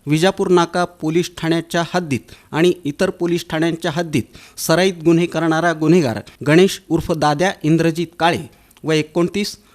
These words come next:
राहणार पारधी कॅम्प, अश्विनी हॉस्पिटल समोर, कुंभारी, तालुका दक्षिण सोलापूर, हा या परिसरात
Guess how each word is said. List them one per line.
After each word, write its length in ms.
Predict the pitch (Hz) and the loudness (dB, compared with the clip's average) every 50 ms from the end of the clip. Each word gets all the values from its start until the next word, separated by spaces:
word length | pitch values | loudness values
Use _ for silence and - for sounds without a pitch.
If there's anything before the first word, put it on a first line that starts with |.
| - | -6
राहणार 320 | 139 143 143 160 156 156 151 | -2 -2 0 2 2 0 -2
पारधी 380 | - - 151 147 151 156 175 165 - | 0 0 0 0 2 0 -2 -2 0
कॅम्प, 220 | 185 185 214 214 - - - _ _ - | -2 0 0 -2 -6 -10 -20 _ _ -2
अश्विनी 420 | 143 143 - - - 196 202 196 196 190 - | -2 -2 0 2 2 4 4 4 2 0 -2
हॉस्पिटल 440 | 160 156 - - - 170 160 156 151 | -4 -4 -4 -2 -4 -2 0 0 -2
समोर, 320 | - - 165 151 170 208 220 - - - - - - | 0 0 2 2 2 2 0 -2 -18 -20 -20 -10 -4
कुंभारी, 400 | - 151 156 151 175 185 180 214 - - | 0 2 2 2 2 2 0 -2 -2 -4
तालुका 260 | 156 151 160 160 175 | -4 -4 -4 -4 -4
दक्षिण 400 | 156 151 143 - - - 175 165 | -6 -6 -8 -10 -6 -4 -2 -2
सोलापूर, 460 | 165 - 170 165 180 170 - 104 104 - - _ _ _ _ _ _ _ | -2 -2 -2 0 0 0 -2 -6 -12 -12 -14 _ _ _ _ _ _ _
हा 300 | - 175 190 208 220 208 _ _ _ _ _ _ | -2 0 0 0 -2 -4 _ _ _ _ _ _
या 140 | - 151 190 | -2 -2 -2
परिसरात 500 | 190 - 185 185 - - - 185 202 208 | -2 0 -2 -2 -2 -2 -4 -2 -2 -2